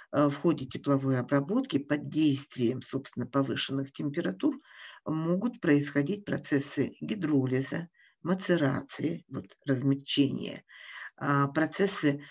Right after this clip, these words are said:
ну, скажем, карамелизации, это изменение сахаров, и мы откликнемся,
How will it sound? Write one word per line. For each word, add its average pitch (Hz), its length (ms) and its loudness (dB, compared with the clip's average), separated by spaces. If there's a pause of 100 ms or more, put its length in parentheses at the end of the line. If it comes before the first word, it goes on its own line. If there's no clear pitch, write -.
(160)
ну, 208 120 0
скажем, 135 520 2
карамелизации, 135 1000 2
это 131 200 0
изменение 135 480 2
сахаров, 165 520 0 (460)
и 131 320 4
мы 156 240 2
откликнемся, 143 760 0